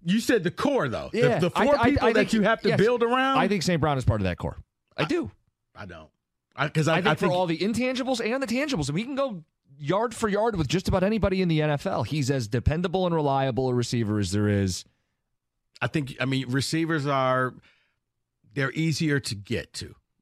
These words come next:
Speaker 1: That
Speaker 2: There's,
Speaker 1: you can
Speaker 2: there's
Speaker 1: find
Speaker 2: not a lot of guys like Saint Brown. There's not. I mean,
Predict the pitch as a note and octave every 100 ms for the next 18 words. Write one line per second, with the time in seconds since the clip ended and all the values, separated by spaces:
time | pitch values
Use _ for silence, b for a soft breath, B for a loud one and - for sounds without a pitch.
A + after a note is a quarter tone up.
0 | _ - B2+ C#3 D3+ D#3 B2+ E3 D#3+ D3+
1 | C#3+ B2+ A#2+ G2+ - F#2 E2 D#2 D2 _
2 | _ _ _ b b b b b _ _
3 | - G3+ D4 D4+ - A#2+ C#3+ C#3